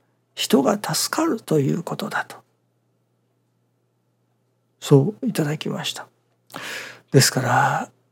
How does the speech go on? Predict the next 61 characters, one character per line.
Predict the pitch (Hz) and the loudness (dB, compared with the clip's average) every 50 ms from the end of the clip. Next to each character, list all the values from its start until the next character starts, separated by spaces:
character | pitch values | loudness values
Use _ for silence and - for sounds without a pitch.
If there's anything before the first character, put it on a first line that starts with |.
| _ _ - | _ _ -6
そ | - - - 135 | -2 2 4 6
れ | 135 | 6
か | 135 - 143 | 6 4 2
ら | 139 143 160 | 2 2 2
い | 156 | 0
た | - 139 135 | 0 -2 -2
し | - - | -2 -2
ま | 180 170 151 - | -2 -2 -2 -4
す | - - | -4 -4
と、 | - - 156 - - - - - - _ _ _ _ _ | -6 -6 -6 -8 -14 -20 -20 -20 -20 _ _ _ _ _
ご | - 143 | 0 2
神 | 131 - - 151 143 139 | 2 4 6 6 6 6
願 | 139 139 147 - - - | 6 4 4 2 0 0
成 | - 180 147 135 160 156 | -2 0 4 8 8 8
就 | 143 135 - 147 | 8 6 4 2
の | 139 135 139 208 | 2 2 2 2
お | 196 139 | 2 2
役 | 147 165 160 - 208 | 2 0 0 0 0
に | 185 196 | 0 0
立 | 208 - - - | -2 -4 -6 -6
た | - 190 175 | -4 -4 -4
せ | - - | -4 -4
て | - - | -6 -10
く | - - | -8 -8
だ | - - - | -8 -8 -6
さ | - - - | -8 -10 -10
い。 | - - _ _ _ _ _ _ _ _ _ _ _ _ _ _ _ _ _ _ _ | -12 -16 _ _ _ _ _ _ _ _ _ _ _ _ _ _ _ _ _ _ _
と | - 165 165 | 4 6 6
い | 156 170 196 220 | 6 6 6 4
う | 220 | 2
こ | 208 - 233 | 0 -2 -2
と | 208 - - 73 | 0 2 0 0
は、 | - - - - _ _ _ _ _ _ _ _ | 0 -2 -6 -10 _ _ _ _ _ _ _ _
す | - - - 180 | -10 -2 2 6
な | 180 165 | 6 6
わ | 160 143 | 6 4
ち | - - 160 156 - - - - - - - - - _ | 0 -4 -6 -6 -6 -12 -20 -20 -20 -20 -20 -20 -12 _
人 | - - - 233 233 | 0 4 6 6 6
が | 269 247 233 | 6 2 2
助 | - 220 202 - - - | 0 0 0 -2 -2 0
か | - - - | 0 0 0
る、 | - - - _ _ _ _ _ _ _ _ _ _ _ _ _ _ _ _ - | 0 -4 -12 _ _ _ _ _ _ _ _ _ _ _ _ _ _ _ _ -12
そ | - - 180 | -2 4 6
の | 196 226 220 | 6 6 6
こ | 208 - 202 | 4 2 0
と | - 220 214 | 2 4 4
の | 220 220 208 | 4 4 2
た | 208 208 214 | 2 2 2
め | - - 220 | 4 4 4
の | 233 - 269 - - - | 4 2 0 -4 -4 0
お | 175 180 | 2 4
役 | 180 208 208 214 214 | 4 2 2 2 0
に | 233 254 | 0 0
立 | 247 - - 185 | 0 -2 -4 -4
た | - - 233 | -2 -2 -2
せ | 214 - | -2 -4
て | - 254 214 | -4 -6 -8
く | - - | -6 -8
だ | - - | -8 -6
さ | - - - - | -6 -6 -8 -10
い。 | - | -14